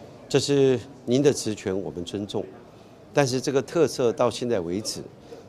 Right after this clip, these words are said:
有没有对国人有一个清楚的交代？还是只是用元首的特权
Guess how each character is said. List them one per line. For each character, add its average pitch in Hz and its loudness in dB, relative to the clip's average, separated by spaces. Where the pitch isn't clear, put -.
有 113 2
没 123 2
有 117 4
对 120 0
国 101 -2
人 101 2
有 98 0
一 90 -4
个 98 -2
清 123 -2
楚 - -10
的 80 -8
交 101 0
代？ 101 -2
还 113 0
是 131 -4
只 95 -2
是 - 0
用 127 4
元 151 10
首 87 -4
的 92 -4
特 113 2
权 - -6